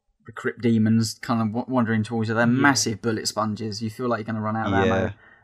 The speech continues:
Speaker 1: Um,
Speaker 3: Yeah.
Speaker 1: actually, the music decides it's gonna stop, uh, quite often in that, those areas,
Speaker 3: Right.
Speaker 1: and you've got the, the sound of them kind of, uh, coming towards you. And it, I found that stuff my, a couple of times being backed into a corner, thinking, "Oh God."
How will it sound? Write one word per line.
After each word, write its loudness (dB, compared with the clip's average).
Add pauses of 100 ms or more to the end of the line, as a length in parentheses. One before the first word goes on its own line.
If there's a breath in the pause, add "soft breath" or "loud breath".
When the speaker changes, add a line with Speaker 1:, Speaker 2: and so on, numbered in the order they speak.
Speaker 1:
Um, 2
Speaker 3:
Yeah. 4
Speaker 1:
actually, -2
the 2
music 2
decides -2
it's -8
gonna -4
stop, -2 (160)
uh, -8 (320)
quite -6
often -6
in -2
that, -4
those -4
areas, 2
Speaker 3:
Right. -6
Speaker 1:
and 0
you've -4
got -8
the, -4 (340 loud breath)
the -6
sound 4
of -2
them 2
kind -2
of, -4
uh, 2 (100)
coming 0
towards 0
you. -2
And 0
it, -8 (340 loud breath)
I 2
found 6
that 4
stuff 2
my, -2 (260)
a -6
couple -4
of -8
times 2
being -2
backed 0
into -2
a -6
corner, -2
thinking, -2
"Oh -2
God." -4